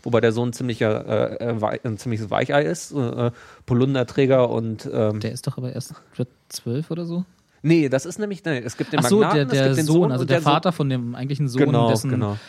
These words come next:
Speaker 2: äh, Privatlehrerin sie als Cover ist.
Speaker 1: Genau,
Speaker 2: Alles
Speaker 1: genau,
Speaker 2: klar, alles
Speaker 1: ja.
Speaker 2: klar.
Speaker 1: Es ist jetzt ein bisschen wirr, wenn man's nicht gesehen hat, ist okay.
Speaker 2: Ja.
Speaker 1: Ähm, zumindest gibt's diesen Typen, was ich sagen wollte als Kritik, es gibt den einen Kollegen, der gefangen wird,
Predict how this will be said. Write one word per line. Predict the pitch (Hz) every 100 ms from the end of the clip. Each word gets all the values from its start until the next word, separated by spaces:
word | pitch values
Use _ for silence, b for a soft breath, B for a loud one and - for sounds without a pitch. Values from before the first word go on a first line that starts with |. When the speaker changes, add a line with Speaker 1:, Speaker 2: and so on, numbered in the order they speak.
| B
Speaker 2:
äh, | 143 123
Privatlehrerin | 117 - 117 123 139 131 120 117 117
sie | 113 117
als | 110 -
Cover | - 120 107
ist. | 101 - -
Speaker 1:
Genau, | 127 107 92
Speaker 2:
Alles | 110 107
Speaker 1:
genau, | 98
Speaker 2:
klar, | 92
alles | 101
Speaker 1:
ja. | -
Speaker 2:
klar. | 123 127 -
Speaker 1:
Es | 135 131
ist | 123
jetzt | 131 131
ein |
bisschen | 135 139 113
wirr, | 120
wenn | 135
man's | 131 120
nicht | 123 -
gesehen | 110 123 127
hat, | 113
ist | 120 107
okay. | 110 110 104 B B
Speaker 2:
Ja. | 101 -
Speaker 1:
Ähm, | 127 123 B -
zumindest | 175 -
gibt's | 214 -
diesen | 190 156
Typen, | - 220 202
was | 160
ich | 165
sagen | 151 151 156
wollte | 160
als | 139 -
Kritik, | 147 156 147
es | 127
gibt | 156 -
den | -
einen | 135 143
Kollegen, | 135 147 165 139
der | 117
gefangen | - 160 196
wird, | 220 262